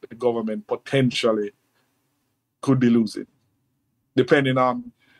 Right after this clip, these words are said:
the, depending on the fees that they put in place. But as I said, you actually have boxes out there that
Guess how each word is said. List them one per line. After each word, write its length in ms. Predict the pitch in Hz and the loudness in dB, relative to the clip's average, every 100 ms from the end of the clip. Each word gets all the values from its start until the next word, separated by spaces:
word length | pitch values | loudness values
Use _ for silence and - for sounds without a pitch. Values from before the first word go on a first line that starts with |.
| _ | _
the, 140 | - 135 | -8 -8
depending 420 | - 131 147 139 | -8 0 0 2
on 60 | 131 | 0
the 80 | 127 | 0
fees 720 | - 151 143 135 110 - - | -4 -6 -4 -4 -6 -8 -4
that 180 | 120 117 | -4 -2
they 100 | 123 | -4
put 220 | 131 123 | -6 -10
in 100 | 110 | -10
place. 320 | - 110 104 | -10 -8 -8
But 140 | - 131 | 0 2
as 160 | 156 | 4
I 100 | 160 | 2
said, 360 | 143 - 139 - _ _ _ _ _ - | 0 2 2 2 _ _ _ _ _ 0
you 160 | 143 | 2
actually 400 | 156 151 - 147 | 4 0 -4 -6
have 260 | 139 139 127 | -4 -4 -4
boxes 460 | 143 139 - 135 135 | -4 -4 -8 -12 -8
out 220 | 139 139 | -8 -10
there 240 | 127 117 | -10 -10
that 260 | 113 113 113 | -8 -8 -8